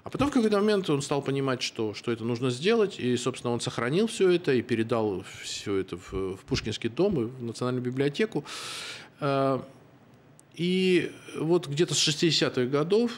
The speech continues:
постепенно Введенский, Хармс, а затем Олейников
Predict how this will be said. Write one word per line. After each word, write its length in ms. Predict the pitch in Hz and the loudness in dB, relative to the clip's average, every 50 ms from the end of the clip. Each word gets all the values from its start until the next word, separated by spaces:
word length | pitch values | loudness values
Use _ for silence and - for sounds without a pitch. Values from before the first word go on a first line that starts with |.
| - - - - | -10 -18 -6 -4
постепенно 840 | - 127 - - 151 151 - 175 196 208 208 196 180 170 151 147 - - | -4 -4 -2 -2 -4 -2 2 2 2 4 4 4 4 2 2 0 -2 -4
Введенский, 840 | 113 120 123 135 131 131 156 175 180 175 170 - - 135 131 107 - - | -6 -4 -2 -2 0 2 2 2 4 2 0 0 0 0 0 0 -2 -6
Хармс, 560 | - - 139 139 147 151 147 147 - - - - - - - - - - - - - - - - - - - - - _ _ _ _ - - - | -6 -2 0 0 0 0 -2 -2 -4 -8 -10 -12 -18 -20 -20 -20 -20 -20 -20 -20 -20 -20 -20 -20 -20 -20 -20 -20 -20 _ _ _ _ -20 -18 -10
а 80 | - 113 | -8 -4
затем 340 | 107 120 113 - 131 123 127 | -2 -2 -2 0 0 0 2
Олейников 520 | 135 147 165 180 170 160 147 143 135 131 | 2 4 4 4 4 2 2 0 -2 -4